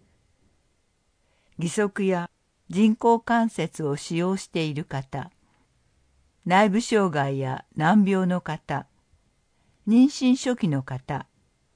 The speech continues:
など、外見からは分かりづらい方が援助や配慮を必要としていることを知らせるマークです。赤字に白の十字とハートのヘルプマークを掲げている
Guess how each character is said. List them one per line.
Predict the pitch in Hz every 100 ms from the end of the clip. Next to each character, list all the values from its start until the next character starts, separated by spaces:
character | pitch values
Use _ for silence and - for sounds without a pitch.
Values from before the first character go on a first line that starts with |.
| -
な | 165
ど、 | 143 135 135 165 _ _ _ _ _
外 | - 190 214
見 | 233 226 214
か | 196
ら | 202 190
は | 156 -
分 | 123
か | - 202
り | 202
づ | 220
ら | 208 185
い |
方 | - 143 - 131
が | 120 135 _ _ _ -
援 | 220 214 175
助 | 147
や | 143 139 190
配 | - 208 208
慮 | 165 139
を | 160
必 | - - 208
要 | 196
と | 208 196
し | -
て | - 196
い | 196
る |
こ | 190 202
と | 196 208
を | 160
知 | - 143
ら | 160
せ | - 170
る | 165
マ | 160 175
ー | 156
ク | -
で | 120 120
す。 | - - _ _ _ _ _ _ _ _ _ _ _ _ _ _ _ _ _ _ -
赤 | 160 208
字 | 196 196
に | 185 185 - _ _
白 | - 226 202 165
の | 139 135 _ -
十 | 170 262 240
字 | 175
と | - 135
ハ | 175 196
ー |
ト | - 202
の | 196
ヘ | 180 175
ル | 214
プ | - 233
マ | 220 233
ー |
ク | - -
を | -
掲 | 139 120 151
げ | 143
て | 156 143
い | 143
る | 135 139